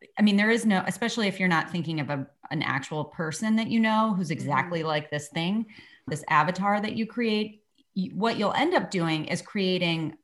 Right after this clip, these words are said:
Speaker 1: a person who you will never meet,
Speaker 2: <laughs>
Speaker 1: but who will, if your messaging and your attempts to, like, connect with that person, you will end up connecting with a lot of people who share certain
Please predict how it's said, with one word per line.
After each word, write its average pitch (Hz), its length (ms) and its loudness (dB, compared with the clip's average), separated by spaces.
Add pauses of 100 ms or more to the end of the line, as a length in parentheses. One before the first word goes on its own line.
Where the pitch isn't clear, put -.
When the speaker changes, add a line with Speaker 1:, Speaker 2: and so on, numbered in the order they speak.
(120)
Speaker 1:
a 180 60 0
person 220 540 0
who 180 100 2
you 185 200 0
will 185 120 2
never 185 300 4
meet, 208 440 0 (240)
Speaker 2:
<laughs> - 280 -10
Speaker 1:
but 190 240 6
who 226 300 0
will, 185 640 2 (520)
if 185 180 0
your 185 600 4
messaging 254 960 2
and 165 240 0
your 151 580 0 (480)
attempts 214 480 0
to, 175 280 0
like, 151 260 0
connect 175 400 -2
with 196 120 -2
that 147 240 2
person, 143 680 -4 (140)
you 208 180 0
will 202 140 2
end 180 180 4
up 165 200 0 (160)
connecting 180 480 0
with 156 160 -4
a - 40 -4
lot 151 280 2
of 156 120 -8
people 151 480 -4
who 151 380 -4 (200)
share 151 480 0
certain 165 640 -2